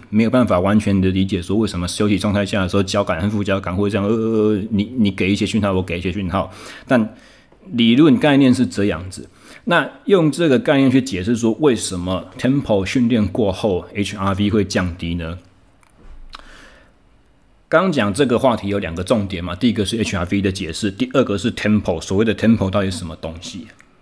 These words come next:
哦，那我之前在不同的单位去讲课、去教耐力体能训练的时候，我有讲到说，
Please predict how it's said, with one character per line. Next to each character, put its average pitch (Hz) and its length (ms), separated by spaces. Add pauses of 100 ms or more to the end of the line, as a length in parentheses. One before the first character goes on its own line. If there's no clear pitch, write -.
(540)
哦， 95 100
那 123 260 (260)
我 104 180
之 151 180
前 113 300
在 123 120
不 127 160
同 101 240
的 101 80
单 110 300
位 117 100
去 120 160
讲 85 360
课、 113 260
去 113 240
教 101 540
耐 123 240
力 101 500
体 92 200
能 87 140
训 113 220
练 110 140
的 98 40
时 - 220
候， 110 140
我 104 140
有 98 80
讲 82 180
到 101 180
说， 101 400